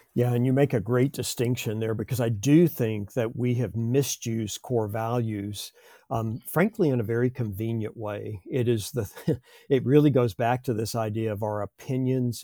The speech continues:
and our beliefs. And, and don't get me wrong, there are really, really important needs that we have. Um, and, and <laughs> I get kind of controversial sometime in this, in the sense that I say that family is not a core value,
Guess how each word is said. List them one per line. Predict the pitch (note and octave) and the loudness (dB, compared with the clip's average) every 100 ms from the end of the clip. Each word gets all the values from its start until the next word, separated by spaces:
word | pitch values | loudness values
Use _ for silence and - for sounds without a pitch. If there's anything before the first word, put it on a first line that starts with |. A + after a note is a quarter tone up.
| - | -10
and | A#2 | -8
our | G#2 G2 | -6 -6
beliefs. | A2 A2 A#2+ G2+ - | -4 -2 -2 -2 -4
And, | A#2+ A#2 A2+ - - | -4 -4 -6 -14 -4
and | C3+ C3+ | 2 6
don't | D#3+ | 6
get | G3 | 6
me | E3 | 2
wrong, | C3 C#3 B2+ G#2+ | 2 2 0 0
there | A#2+ D3 | 2 4
are | B2+ | 2
really, | G#2 A2+ A#2+ C#3 E3+ D#3+ A#2+ A2 | 0 -4 -2 2 6 6 6 2
really | G#2 C3+ C#3 A#2 G#2 | 0 2 2 2 0
important | G#2 - C#3 A#2+ A#2 A2 A#2+ | -6 -2 0 0 -2 -14 -6
needs | B2 B2 G#2 G2 G#2 - | -2 0 -2 -6 -10 -6
that | A2 - | -6 -6
we | A2 | -12
have. | - A#2 G2 G#2 - - _ _ _ | -8 -8 -8 -10 -14 -18 _ _ _
Um, | - G#2 G#2 - - _ _ - | -8 -6 -8 -10 -18 _ _ -4
and, | B2+ A2+ A2+ | 0 0 0
and | C3+ A#2 A2+ A2 A#2+ - _ | 0 0 0 -2 -4 -8 _
<laughs> | B2 A#2+ B2+ | -8 -6 0
I | B2+ | 4
get | C3 D#3 - _ | 6 4 0 _
kind | - D#3 | 0 4
of | D#3+ | 4
controversial | - D#3 D#3 C3 D3+ C#3+ C#3 A2+ | 4 0 2 4 4 4 2 2
sometime | G#2+ B2 A2 G#2 A#2 A2 A2+ | -2 -4 -4 -4 -4 -4 -4
in | A2+ | -4
this, | A2+ A2+ A2 - - - - | -2 -2 -4 -6 -14 -10 -2
in | B2+ | 0
the | A#2 | 2
sense | A2+ C#3+ B2+ A#2+ | 2 2 2 0
that | C3+ A#2+ | 0 2
I | A#2+ C#3+ | 2 2
say | - B2+ A#2+ A2+ | 0 0 0 0
that | A2 - | -4 -6
family | - - D3+ F3 D#3 G#2 A2 G#2+ A2 | -10 -2 0 2 0 0 -4 -6 -6
is | C3 A2 A#2 | -4 -4 -4
not | A2+ A2+ A2+ | -4 -4 -6
a | G2+ | -8
core | - G#2 G2 | -6 -6 -6
value, | G#2+ A2 G#2 G2+ - | -6 -6 -8 -10 -16